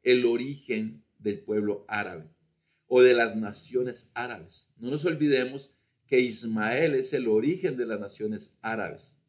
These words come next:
y que Isaac, el hijo de Abraham y Sara,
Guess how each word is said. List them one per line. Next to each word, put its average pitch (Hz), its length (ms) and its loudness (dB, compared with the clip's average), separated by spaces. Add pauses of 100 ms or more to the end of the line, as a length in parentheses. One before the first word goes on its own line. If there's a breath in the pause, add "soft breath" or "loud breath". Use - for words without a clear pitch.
(720)
y 165 180 0
que 170 180 4
Isaac, 147 680 0 (380)
el 110 200 -4
hijo 117 260 0
de 131 300 4
Abraham 107 480 -2
y - 80 -8
Sara, 110 520 -6